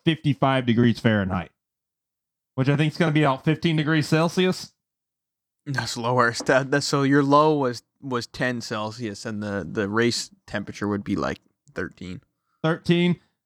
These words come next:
Speaker 1: Okay. And we'll probably
Speaker 2: That's pre-, that's pre-, that's pretty cold.
Speaker 1: we'll probably drop down into about fifty, probably fifty-five.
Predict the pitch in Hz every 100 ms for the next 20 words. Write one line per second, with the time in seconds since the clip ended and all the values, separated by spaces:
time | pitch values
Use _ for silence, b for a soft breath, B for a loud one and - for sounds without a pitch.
0 | _ 196 190 170 175 _ _ _ _ 214
1 | 220 240 240 247 254 247 180 156 160 165
2 | 196 170 147 151 - 131 127 104 101 202
3 | 202 220 247 262 240 151 196 190 147 160
4 | 165 170 170 160 - _ _ _ _ _
5 | - 165 151 - 180 160 143 107 _ 156
6 | 165 175 170 160 - - - - - -
7 | - _ 170 175 _ _ _ _ - 180
8 | 160 143 - - - - - - _ _
9 | _ _ - 196 233 - 185 180 202 180
10 | _ _ - 143 151 170 185 180